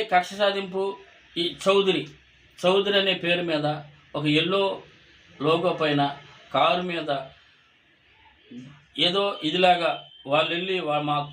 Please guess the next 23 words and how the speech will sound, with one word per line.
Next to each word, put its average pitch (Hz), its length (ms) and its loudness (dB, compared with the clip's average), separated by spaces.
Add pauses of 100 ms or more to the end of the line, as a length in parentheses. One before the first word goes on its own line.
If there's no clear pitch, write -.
(300)
కాపు 190 260 2 (100)
కుటుంబం 185 400 -4 (320)
వాళ్ళ 151 160 2 (100)
దగ్గర 180 200 -4 (100)
పనిచేస్తుంటే 151 680 -4 (720)
వాళ్ళ 156 220 2 (120)
మీద 190 160 -2 (180)
ఏ 185 40 -2 (120)
కక్ష 147 180 -4 (100)
సాధింపో 180 420 2 (180)
ఏదో 160 140 2 (120)
తెలియదు, 165 380 -4
కానీ 156 240 0 (500)
వాళ్ళ 156 180 4 (120)
మీద 180 120 -2 (680)
కారులు 202 520 2 (140)
ఎక్కించి 196 460 -6 (340)
మరీ 180 200 4 (300)
ఇలా 156 120 -2 (160)
దారుణాతి 202 520 0
దారుణం 180 400 -2
చేయటం, 170 280 -6 (1120)
ప్రభుత్వం 254 460 2